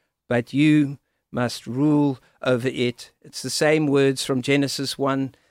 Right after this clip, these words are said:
"The command that is given to us to r-, rule and exercise dominion over creation, God says you have to do that same thing over sin and temptation.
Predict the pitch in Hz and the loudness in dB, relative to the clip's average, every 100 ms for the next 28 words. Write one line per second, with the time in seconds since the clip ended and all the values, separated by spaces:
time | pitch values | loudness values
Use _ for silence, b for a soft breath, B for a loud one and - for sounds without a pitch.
0 | _ 127 156 139 160 185 175 165 143 160 | _ -6 0 4 6 4 4 0 0 0
1 | 156 160 175 156 156 - 151 139 139 - | 2 0 -2 -2 -2 -2 -4 -4 -6 -6
2 | 139 143 185 214 214 220 - 147 165 175 | -2 4 6 6 6 4 2 -2 0 -2
3 | - 190 - 170 160 - 143 175 180 170 | 0 -2 2 2 2 0 2 2 2 0
4 | 170 165 147 143 139 - 139 147 151 - | 0 0 0 0 -4 -4 0 2 0 -2
5 | 147 135 - _ _ _ _ _ _ _ | -4 -4 -6 _ _ _ _ _ _ _
6 | _ _ _ _ - 135 - 139 117 131 | _ _ _ _ -4 -4 0 0 0 0
7 | 123 139 - 143 131 139 143 135 131 - | 0 0 -2 -4 0 2 4 2 0 -2
8 | - 147 147 135 139 131 120 120 120 - | 0 2 2 0 0 0 0 0 -2 -2
9 | 139 123 113 110 120 113 123 120 - - | -2 -2 -4 -6 -6 -6 -6 -6 -8 -10
10 | 95 | -14